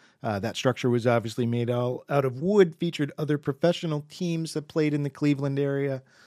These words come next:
So there were two sites for the Cleveland Spiders in terms of where they played.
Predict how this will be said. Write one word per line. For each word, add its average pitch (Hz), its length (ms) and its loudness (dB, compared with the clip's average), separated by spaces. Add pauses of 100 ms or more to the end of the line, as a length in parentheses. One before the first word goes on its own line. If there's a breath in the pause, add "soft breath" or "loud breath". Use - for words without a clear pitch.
(140 soft breath)
So 160 120 -2
there 156 120 4
were 156 60 2
two 214 240 -4
sites 110 520 -4
for 127 160 4
the 120 80 2
Cleveland 120 520 -2
Spiders 117 420 0
in 117 80 -6
terms 113 260 -2
of 101 140 -8
where 104 180 -2
they 98 140 -6
played. 92 380 -14